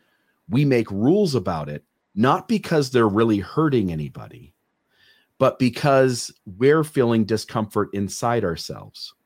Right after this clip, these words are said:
Um, another thing, and again, I know I'm rambling, there's another one, which is that religions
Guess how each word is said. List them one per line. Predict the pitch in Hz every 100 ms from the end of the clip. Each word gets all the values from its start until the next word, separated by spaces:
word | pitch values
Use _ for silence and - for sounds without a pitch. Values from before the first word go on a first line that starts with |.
| _ _ _ _ _ _ _ -
Um, | 117 113 110 -
another | 117 143 214 165
thing, | 147 120
and | 107
again, | 110
I | 107
know | 113
I'm | 110
rambling, | 107 95 85 80
there's | 107 117
another | 131 180 190
one, | 147 131
which | 117 -
is | 127 113 - _ _ _ _
that | 120 -
religions | 120 127 120 175 185 170 139 123 113 -